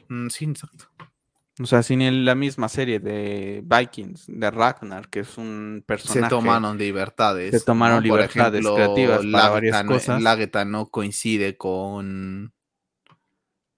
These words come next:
Speaker 1: con,
Speaker 2: No, hay
Speaker 1: con
Speaker 2: muchísimas.
Speaker 1: Ragnar, ¿no? Entonces,
Speaker 2: Muchísimas.
Speaker 1: hay
Speaker 2: Entonces,
Speaker 1: cosas
Speaker 2: eh,
Speaker 1: que me
Speaker 2: y
Speaker 1: parece, si no
Speaker 2: quisieron,
Speaker 1: mal recuerdo,
Speaker 2: vamos
Speaker 1: creo que Rolo ni siquiera tampoco es hermano de,
Speaker 2: No
Speaker 1: de
Speaker 2: es Ragnar,
Speaker 1: Ragnar.
Speaker 2: de Ragnar. Entonces se tomaron un montón de libertades y dijeron,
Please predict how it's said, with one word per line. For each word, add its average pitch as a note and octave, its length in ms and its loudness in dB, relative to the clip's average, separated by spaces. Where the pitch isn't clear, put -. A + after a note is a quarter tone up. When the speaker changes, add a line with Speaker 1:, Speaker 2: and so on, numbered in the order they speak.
Speaker 1:
con, F#2 320 -4
Speaker 2:
No, D#3 120 -2
hay F3 80 0
Speaker 1:
con G#2 160 -2
Speaker 2:
muchísimas. A#2 580 2
Speaker 1:
Ragnar, - 80 -20
¿no? C#3 300 -8
Entonces, A2+ 460 -4
Speaker 2:
Muchísimas. A#2+ 680 -6
Speaker 1:
hay A#2+ 60 -10
Speaker 2:
Entonces, A#2 500 4
Speaker 1:
cosas A2+ 320 -2
Speaker 2:
eh, - 60 -12
Speaker 1:
que G#2 360 -4
me B2 260 0
Speaker 2:
y - 40 0
Speaker 1:
parece, B2 300 8
si D3+ 40 6
no D3+ 40 2
Speaker 2:
quisieron, D3+ 320 12
Speaker 1:
mal D3+ 140 6
recuerdo, C3+ 460 8
Speaker 2:
vamos D#3+ 140 0
Speaker 1:
creo D3 260 6
que B2 220 6
Rolo C3 540 2
ni A2+ 120 -4
siquiera A#2 380 -2
tampoco A2 400 -8
es - 80 -12
hermano G#2 520 -8
de, F2 400 -8
Speaker 2:
No B2 140 -6
Speaker 1:
de A#2 80 -2
Speaker 2:
es G2+ 80 -4
Ragnar, A2+ 300 0
Speaker 1:
Ragnar. F3 320 -8
Speaker 2:
de A#2 240 -12
Ragnar. B2+ 260 -6
Entonces B2+ 320 -6
se B2 100 -8
tomaron C3+ 220 -2
un E3 60 -6
montón D3 300 -2
de C#3+ 100 -2
libertades C#3 640 0
y A#2 60 -6
dijeron, A2 340 -8